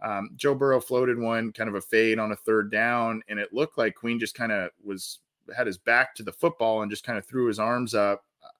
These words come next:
I've seen that called for pass interference a lot of times. He never turned his head back. So, um,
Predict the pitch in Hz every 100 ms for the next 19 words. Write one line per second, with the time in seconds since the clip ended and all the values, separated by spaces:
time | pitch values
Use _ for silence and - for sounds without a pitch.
0 | _ _ _ _ _ _ _ 143 165 147
1 | 123 107 120 117 87 - 110 104 101 147
2 | 139 - 87 90 87 92 92 117 - -
3 | 113 120 107 123 107 95 120 104 87 95
4 | - - 98 92 - _ _ _ _ _
5 | - 98 98 92